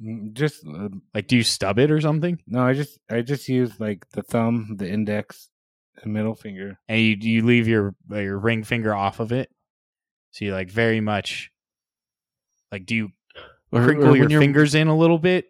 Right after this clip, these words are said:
Speaker 1: Yeah,
Speaker 2: for
Speaker 1: I
Speaker 2: a new
Speaker 1: do.
Speaker 2: shorthand?
Speaker 1: I do.
Speaker 3: Wh-, when
Speaker 2: Just
Speaker 3: you
Speaker 2: so,
Speaker 3: do long,
Speaker 2: so
Speaker 3: do you, when you do longhand, do you use, like, your whole fist?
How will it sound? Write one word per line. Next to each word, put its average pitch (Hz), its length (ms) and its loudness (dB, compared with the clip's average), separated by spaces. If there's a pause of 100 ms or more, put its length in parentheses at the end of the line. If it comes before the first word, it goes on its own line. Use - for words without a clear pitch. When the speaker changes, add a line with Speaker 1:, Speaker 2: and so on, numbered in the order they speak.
(140)
Speaker 1:
Yeah, 104 140 -10
Speaker 2:
for 143 140 2
Speaker 1:
I - 20 4
Speaker 2:
a 135 40 0
new 135 120 0
Speaker 1:
do. - 60 -4
Speaker 2:
shorthand? 147 440 0
Speaker 1:
I 98 80 -14
do. 95 360 -12
Speaker 3:
Wh-, 135 260 0
when 131 140 4
Speaker 2:
Just 123 80 4
Speaker 3:
you 120 60 4
Speaker 2:
so, 127 80 6
Speaker 3:
do 117 180 8
long, 110 220 4
Speaker 2:
so 127 260 2
Speaker 3:
do 113 80 4
you, 110 320 0 (120)
when 123 120 0
you 107 100 2
do 117 200 4
longhand, 147 560 2
do 131 60 2
you 110 60 4
use, 113 300 0
like, 107 100 0
your 104 120 0
whole 104 120 2
fist? - 480 -2